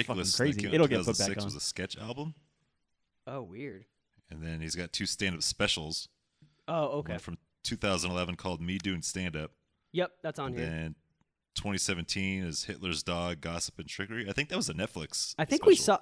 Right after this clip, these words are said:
Speaker 3: I think I saw that. I gotta go back and watch that. Fuck. I don't remember too much of that. Hmm.
Speaker 1: Did you ever watch his,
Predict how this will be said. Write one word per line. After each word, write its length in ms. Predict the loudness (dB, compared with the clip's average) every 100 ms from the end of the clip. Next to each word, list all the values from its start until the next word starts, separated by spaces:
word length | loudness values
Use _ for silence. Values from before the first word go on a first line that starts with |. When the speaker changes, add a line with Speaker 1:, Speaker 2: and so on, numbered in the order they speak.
| 0
Speaker 3:
I 100 | 0
think 200 | 2 4
I 40 | 2
saw 260 | 2 2
that. 120 | 2 2
I 80 |
gotta 180 | 2 4
go 140 | 4 4
back 240 | 4 0
and 80 | -2
watch 220 | -2 -4
that. 200 | -8 -12
Fuck. 360 | -12 -10 -10 -16 _ _ _ _ _ _ _ _ -20 -20 _ _ _ _ -6
I 40 | -4
don't 80 |
remember 240 | -4 -6 -8
too 160 | -10
much 180 | -10 -10
of 80 | -10
that. 160 | -10 -12 -18 _ _ _ _ _ _ _ _ _ _ _ _ _ _ _ _
Hmm. 80 | -12 -12 _ -10
Speaker 1:
Did 80 | -4
you 60 | 0
ever 80 | 4
watch 240 | 6 6
his, 300 | 4 2